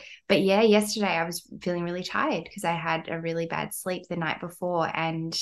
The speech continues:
I was just getting really nitpicky and really, like, critical of other people. It was almost like I wanted to blame other people for how I was feeling.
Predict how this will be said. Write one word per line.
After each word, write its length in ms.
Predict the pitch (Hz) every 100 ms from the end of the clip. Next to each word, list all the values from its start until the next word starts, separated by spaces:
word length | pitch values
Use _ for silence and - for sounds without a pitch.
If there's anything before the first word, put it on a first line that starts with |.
| - _ _ -
I 200 | 170 185
was 240 | 196 196
just 280 | - 208 -
getting 240 | 202 214
really 220 | 202 196 202
nitpicky 640 | 226 - 285 277 160 135
and 180 | 165 165
really, 640 | 180 180 175 170 170 175 _ _ _ _ _ _ _ _
like, 320 | 180 165 - - - _ _ _ _
critical 600 | - 208 202 214 208 175
of 80 | 160
other 180 | 156 165
people. 380 | 165 196 202 165
It 60 | 139
was 160 | 175
almost 340 | 180 180 180 -
like 200 | 165 165
I 80 | 156
wanted 320 | 156 156 156
to 100 | 170
blame 320 | 160 156 165
other 200 | 156 156
people 380 | - 165 165 156
for 120 | 156
how 280 | 156 160 156
I 100 | 156
was 180 | 165 -
feeling. 680 | 180 180 180 131 - 185